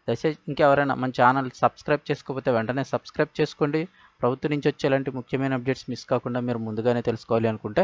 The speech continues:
ఛానల్ని సబ్స్క్రైబ్ చేసి ఫాలో అవుతుండండి. అలాగే వీడియోని ఒక లైక్ చేసినట్లయితే నేను నెక్స్ట్ చేసిన వీడియోస్ కూడా మీకు నోటిఫికేషన్ అయితే రావడం జరుగుతుంది. ఇంకా వివరాల్లోకి అయితే కనుక వెళ్ళిపోదాము.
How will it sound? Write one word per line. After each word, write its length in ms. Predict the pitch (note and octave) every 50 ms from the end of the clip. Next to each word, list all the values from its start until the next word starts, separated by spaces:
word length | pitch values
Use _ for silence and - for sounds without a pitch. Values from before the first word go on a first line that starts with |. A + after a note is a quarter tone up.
| - _ - - - _ -
ఛానల్ని 380 | - A#2+ A#2 B2+ C3+ C#3+ C#3+ C3
సబ్స్క్రైబ్ 440 | - B2 A2+ - - - A#2+ - -
చేసి 180 | - A#2+ - -
ఫాలో 240 | - A2+ A2 G#2+ A2+
అవుతుండండి. 440 | G#2+ G#2+ - G2+ G2+ G2 G2 F#2+ - -
అలాగే 240 | - G#2+ B2+ D3 D3+
వీడియోని 360 | C3+ C3+ C#3 C#3 D3 D3+ D3
ఒక 120 | C#3 - C#3
లైక్ 180 | C3 B2+ - -
చేసినట్లయితే 540 | C#3+ C3 - - B2+ - B2+ B2 - D#3+
నేను 200 | D3+ D3 C#3 C3
నెక్స్ట్ 280 | B2 A#2+ A2+ - - -
చేసిన 240 | C3+ A#2+ - - B2
వీడియోస్ 280 | A#2 A#2 A#2 A2+ -
కూడా 160 | - A#2+ - G#3 - - - - - _ _
మీకు 200 | - A#2 A#2+ A2+
నోటిఫికేషన్ 560 | A2+ A2+ A#2 - - _ - A#2+ - - A2+
అయితే 160 | A2+ - D#3 D3+
రావడం 320 | C3+ A2 G#2+ G#2 G#2+ G#2
జరుగుతుంది. 440 | G2+ G2+ G2+ G2 - G2+ F#2+ G2 - - _ _ _ _ _ _ _ _ -
ఇంకా 220 | A2+ - A2 G2+ - - _ -
వివరాల్లోకి 480 | G#2+ G#2+ A#2 B2+ C3 C3 C3+ C3 C3+
అయితే 180 | B2+ B2 B2+ B2+
కనుక 220 | C3 B2+ B2+ - B2+
వెళ్ళిపోదాము. 560 | B2 A#2+ A#2+ - - B2 A#2 B2+ B2+ D#3+ G#3